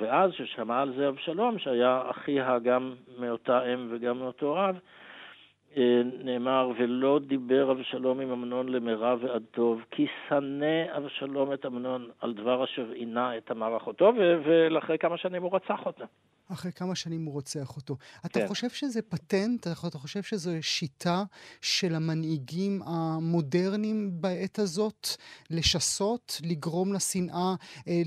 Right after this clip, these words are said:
Speaker 2: להוליך אותנו?
Speaker 1: אצ-, אצלנו אתה רואה את זה השכם והערב. מה זאת אומרת? זה, זה מדיניותו הקבועה של ראש הממשלה לעורר מדנים,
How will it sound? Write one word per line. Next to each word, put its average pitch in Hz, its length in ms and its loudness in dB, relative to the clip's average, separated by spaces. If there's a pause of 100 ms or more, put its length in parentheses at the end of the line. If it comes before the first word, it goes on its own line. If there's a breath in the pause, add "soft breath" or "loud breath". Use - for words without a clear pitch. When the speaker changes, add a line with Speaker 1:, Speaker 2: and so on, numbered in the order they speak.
Speaker 2:
להוליך 175 480 2
אותנו? 247 360 2 (400)
Speaker 1:
אצ-, - 220 -4
אצלנו 107 520 2
אתה 131 140 0
רואה 139 320 4
את 170 60 4
זה 196 180 4
השכם 220 380 2
והערב. 285 600 6
מה 127 80 -2
זאת - 100 -4
אומרת? 240 220 2
זה, 123 160 8
זה 135 80 6
מדיניותו 127 800 6
הקבועה 190 540 6
של 120 180 -4
ראש 156 220 4
הממשלה 190 600 4
לעורר 120 520 6
מדנים, 160 640 4